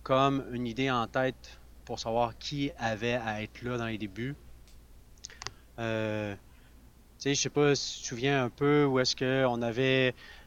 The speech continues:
euh, d'autres instructeurs, où est-ce qu'il y en a un qui était dans, qui avait un background militaire, euh, tu sais, pour, pour le nommer, qui est John Marks, euh,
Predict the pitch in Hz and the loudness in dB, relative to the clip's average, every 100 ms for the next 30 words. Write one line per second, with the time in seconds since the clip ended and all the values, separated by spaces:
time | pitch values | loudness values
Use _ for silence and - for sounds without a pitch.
0 | - 113 110 107 107 104 101 98 143 135 | -14 -6 -2 -2 -2 -4 -4 0 0 0
1 | 120 - - - 123 127 131 131 120 113 | -4 -6 -10 -2 2 6 6 6 2 -2
2 | - 113 110 117 131 123 123 117 113 110 | -4 -6 -4 -2 -2 -2 -2 -2 -2 -4
3 | 110 117 110 123 113 127 127 120 117 - | -4 -4 0 0 2 0 0 -2 -4 0
4 | 123 131 131 131 123 113 104 - - - | 2 4 4 2 0 -2 -4 -8 -16 -14
5 | - - - - - - - - - - | -14 -14 -18 -20 -20 -20 -20 -20 -20 -20
6 | - - 120 117 110 107 92 - - 110 | -20 -6 -6 -4 -6 -6 -6 -12 -10 -6
7 | 107 110 110 123 120 113 104 120 107 107 | -4 -4 0 0 0 -4 -4 -4 0 0
8 | 123 135 - 120 113 110 | 0 -2 -4 -2 -2 -4